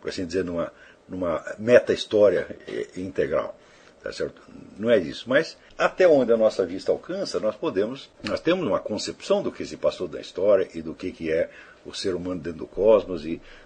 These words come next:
do que, que nós estamos fazendo aqui. Então, é à luz desta perspectiva maior que nós temos que tentar entender este processo de, de nova ordem mundial, dentro do qual se desenrola, vai se desenrolar a nossa própria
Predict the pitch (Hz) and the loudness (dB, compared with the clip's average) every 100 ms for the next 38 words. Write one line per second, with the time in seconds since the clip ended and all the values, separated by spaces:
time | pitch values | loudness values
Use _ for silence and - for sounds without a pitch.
0 | - 82 101 95 90 - 95 - 82 82 | -18 -10 -8 -6 -6 -4 -4 -2 -2 -2
1 | 76 - 107 123 - - - - _ - | -2 -2 -6 -6 -8 -20 -20 -20 _ -14
2 | 147 127 151 - - _ _ - - - | -2 2 2 0 -14 _ _ -20 -14 0
3 | 131 - - - - 143 127 135 139 101 | 2 2 -4 -20 -6 2 4 4 2 0
4 | 87 196 226 - - 110 - 90 - 90 | 2 2 4 0 0 -2 -2 -6 -6 -6
5 | 85 90 87 156 - 170 160 151 117 123 | -2 0 0 2 0 -4 -10 -8 -8 -8
6 | 127 - 147 151 98 156 127 85 90 - | -12 -14 -6 -6 -6 -8 -8 -6 -8 -10
7 | - - - 87 80 - - - - - | -16 -14 -8 -6 -6 -10 -20 -20 -20 -20
8 | _ - 80 80 80 87 90 98 87 85 | _ -18 -10 -8 -6 -6 -2 0 2 2
9 | 82 87 95 87 110 - 85 87 151 143 | 0 -6 -4 0 0 -2 -10 0 0 0
10 | 107 85 95 110 - 117 90 78 98 82 | -6 -6 -4 -4 -6 -10 -10 -4 -2 -2
11 | 76 - - 76 85 85 82 78 87 117 | -4 -6 -12 -2 0 0 -4 -10 -6 -2
12 | 104 127 - 95 107 110 - - 104 139 | -2 -4 -4 -6 -4 -6 -8 -2 0 0
13 | 135 | -4